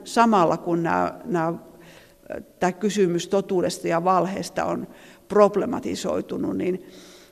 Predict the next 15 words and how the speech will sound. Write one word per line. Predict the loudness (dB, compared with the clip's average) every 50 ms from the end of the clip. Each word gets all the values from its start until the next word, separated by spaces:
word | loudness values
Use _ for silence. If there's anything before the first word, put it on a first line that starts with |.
| _ -4
niin | 0
minä | 2 4 6 6
ainakin | 6 6 4 0 0 -2
itse | -2 0 0 0 0
huomaan, | 0 0 2 0 2 0 0 -2 -4 -4
että | -4 -4 -2 0
minä | 2 2 4 2
en | 2 2 0
voi | 0 0 0 0 -2
enää | -2 0 0 0 2
yhtään | 0 -2 -2 -4 -6 -6 -6 -4 -4 -6
tällaista | -8 -10 -10 -10 -10 -10 -10 -4
satiirista | -2 -2 -2 -2 -4 -8 -8 -8 -10 -10 -10 -10 -4
kolumnia | 0 0 2 2 0 -2 -4 -6 -8 -10
kirjoittaa, | -10 -8 -8 -8 -8 -8 -12 -14 -16 -18 -16 -16 -16